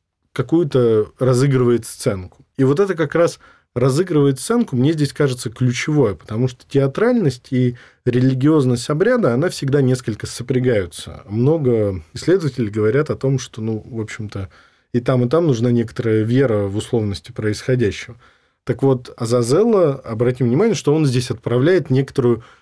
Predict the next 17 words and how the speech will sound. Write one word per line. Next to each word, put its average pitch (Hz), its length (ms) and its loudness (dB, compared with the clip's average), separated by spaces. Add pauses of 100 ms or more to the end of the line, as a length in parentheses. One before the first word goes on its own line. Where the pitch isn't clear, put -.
(180)
культовую 117 800 2
функцию. 117 540 -2
Он 95 80 -6
разыгрывает 113 720 0
какой-то 104 600 -4 (100)
здесь, 101 400 -8
ну, 110 180 -6
определенный 110 800 -2 (180)
обряд, 131 460 0
опять 131 320 0
же, 110 360 -2 (100)
связанный 113 580 -2
с - 60 -12
чем? 107 200 -4
Он 98 80 -4
их - 100 -10
травит 143 440 0